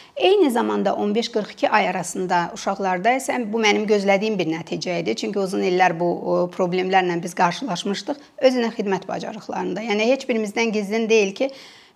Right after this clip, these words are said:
birinci sinifə gedən uşağımız əksər hallarda valideynlər tərəfindən geyindirilir, valideynlər tərəfindən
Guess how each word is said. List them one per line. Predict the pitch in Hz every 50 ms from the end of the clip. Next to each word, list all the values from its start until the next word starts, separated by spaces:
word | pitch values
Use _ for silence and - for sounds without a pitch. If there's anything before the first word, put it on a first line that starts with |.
| -
birinci | 240 208 233 233 226 247 240
sinifə | - 226 202 214 208
gedən | 190 196 190 208 202 208
uşağımız | 196 - 202 190 185 190 220 208 220 208
əksər | 202 - - 190 196 190
hallarda | 185 185 180 170 185 170
valideynlər | 185 180 170 170 170 170 208 247 254 -
tərəfindən | 269 262 247 269 254 247 240 247 226
geyindirilir, | 240 233 226 226 220 226 214 214 214 208 214
valideynlər | 190 175 170 160 165 160 170 208 254 262
tərəfindən | 262 247 240 214 247 233 226 233 226